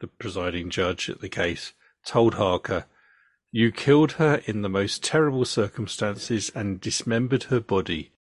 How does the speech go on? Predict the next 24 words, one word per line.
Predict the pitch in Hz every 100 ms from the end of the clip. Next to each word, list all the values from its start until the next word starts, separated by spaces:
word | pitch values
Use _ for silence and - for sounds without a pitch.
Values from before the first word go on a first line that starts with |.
| _ _
You | - 104
glorified | - 117 127 143 127 139 127 123
in | 120 113
her | 127
death | 110 113 80 -
and | 107 90
the | 90
manner | 101 98 95
of | 85 90 -
her | 95
death. | - 76 73 - _ _ _ _ _
I | -
have | 123 110 -
no | 107 123
doubt | 143 123 87 78 -
that | - 117
given | - 117 135 127 117 -
the | 117
slightest | - 131 135 - 139 135
opportunity, | - 117 - 87 85 - 92
you | 98 110 113
will | 92 110 92 73 - -
kill | - 80 78
again." | 90 87 90 76 71